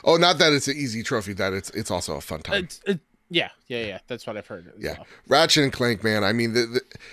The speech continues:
Speaker 1: I, I, it's starting more and more to s-, to seem like PlayStation Extra is the thing you get with your PlayStation five.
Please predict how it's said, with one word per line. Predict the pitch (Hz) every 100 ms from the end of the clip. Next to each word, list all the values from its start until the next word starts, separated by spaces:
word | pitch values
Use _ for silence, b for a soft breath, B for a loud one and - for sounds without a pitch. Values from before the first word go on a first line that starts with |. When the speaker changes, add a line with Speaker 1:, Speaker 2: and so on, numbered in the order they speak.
| B B _ -
Speaker 1:
I, | 143 - -
I, | 147 143 - - - B B B -
it's | 139 -
starting | 190 175 151 120
more | 123
and | 127
more | 123 120
to |
s-, | 107 - _ -
to | 101
seem | - 117 104
like | 92 -
PlayStation | 131 143 123 117 104
Extra | 104 101 90
is | 101 90 - B B B
the | 113
thing | 131 127
you | 107
get | 92 90
with | 90 85
your | 85
PlayStation | 90 85 85 - 85
five. | 65 62 -